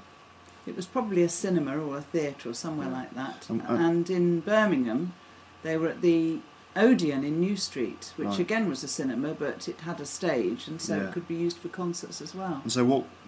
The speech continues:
Speaker 2: what was the experience like? I mean, um, yeah, what was it like actually seeing them?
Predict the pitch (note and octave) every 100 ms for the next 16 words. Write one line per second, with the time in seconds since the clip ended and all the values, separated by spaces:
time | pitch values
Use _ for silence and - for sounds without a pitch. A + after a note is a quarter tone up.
0 | - C#3 C3+ B2+ B2+ - B2+ A#2+ G2 A#2+
1 | A#2+ A2 G2 G#2+ G#2+ G#2 - - G#2 G#2+
2 | G#2 G2+ G2 - - - - - - -
3 | - B2 A#2 B2 A#2+ B2+ B2+ A2 B2 -
4 | B2 - C#3+ C3+ A#2 F#2+ F#2+ G2+